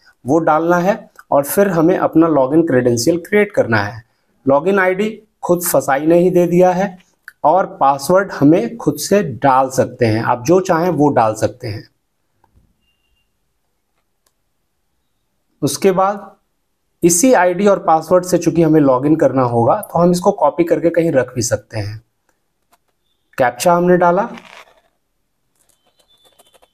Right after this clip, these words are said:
और फिर submit button पे click कर दिए। जैसे ही submit button पे हमने click किया, तो हमारे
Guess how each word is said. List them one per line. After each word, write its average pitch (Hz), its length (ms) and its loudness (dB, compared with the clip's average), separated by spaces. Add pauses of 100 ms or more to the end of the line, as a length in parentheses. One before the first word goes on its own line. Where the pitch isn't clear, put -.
(540)
और 143 120 0
फिर 180 480 -2
submit 143 360 0
button 123 320 0
पे 120 80 2
click - 280 -2
कर 101 100 -2
दिए। - 240 -14 (1800)
जैसे 143 240 0
ही 220 60 0
submit 185 300 0
button 175 260 2
पे 175 100 0
हमने 147 180 2
click 131 320 0
किया, 156 160 2
तो - 140 -4
हमारे 151 640 0